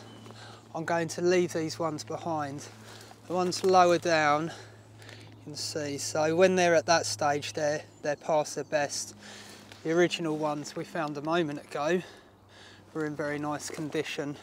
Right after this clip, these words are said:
nice and young and fresh. The next species of fungi you want to be looking out for in January in the winter in the U K is just down here. These ones are called scarlet elf cups. There's actually two species, the ruby elf cup and the scarlet elf cup.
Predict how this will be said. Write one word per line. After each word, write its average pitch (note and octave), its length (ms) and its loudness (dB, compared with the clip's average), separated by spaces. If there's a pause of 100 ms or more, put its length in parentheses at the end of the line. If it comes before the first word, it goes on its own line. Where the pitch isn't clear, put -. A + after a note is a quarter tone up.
(140)
nice D3+ 360 -2
and C#3+ 240 -8 (280)
young E3+ 500 2
and C#3+ 100 -12
fresh. - 640 -4 (680)
The G3+ 280 6
next B3 360 6
species A#3+ 500 6
of G#3+ 80 -2
fungi G3+ 460 8
you F#3+ 160 2
want G#3 160 6
to - 60 -10
be A3 60 -2
looking G3+ 280 0
out F3+ 180 4
for F3 400 4
in E3 320 0
January F#3 560 6
in E3 120 0
the D#3+ 40 -2
winter F#3+ 400 4
in E3 120 2
the E3 60 -2
U D#3+ 220 -4
K F#3+ 320 6
is D#3 160 0
just - 220 2
down F3+ 260 4
here. C#3+ 300 -2 (420)
These A3 300 8
ones G3+ 280 6
are F#3+ 60 2
called F#3+ 320 6
scarlet G#3 560 8
elf G3 300 6
cups. - 500 -2
There's F3 340 2
actually G3 400 2
two F#3+ 280 6
species, F3 680 4
the D#3 60 2
ruby E3 360 8
elf D#3 200 6
cup - 240 2
and D3+ 120 -4
the C#3+ 40 -2
scarlet E3+ 460 6
elf C3+ 240 -4
cup. - 260 -4